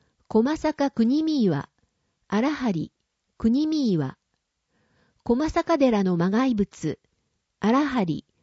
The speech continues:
駒坂摩崖仏。八大竜王、荒張、八大竜王。金勝寺本堂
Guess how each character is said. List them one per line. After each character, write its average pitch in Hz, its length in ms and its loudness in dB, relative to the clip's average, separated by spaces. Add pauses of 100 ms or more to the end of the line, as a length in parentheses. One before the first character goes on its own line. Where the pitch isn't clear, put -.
(260)
駒 233 260 2
坂 311 280 -2
摩 262 140 0
崖 262 200 0
仏。 185 480 -6 (1160)
八 277 320 -4
大 302 240 2
竜 254 260 2
王、 185 380 2 (580)
荒 233 240 0
張、 226 400 -4 (460)
八 285 320 -4
大 302 240 2
竜 254 240 2
王。 196 420 2 (1080)
金 339 200 2
勝 262 340 4
寺 165 260 -2
本 294 320 0
堂 180 320 4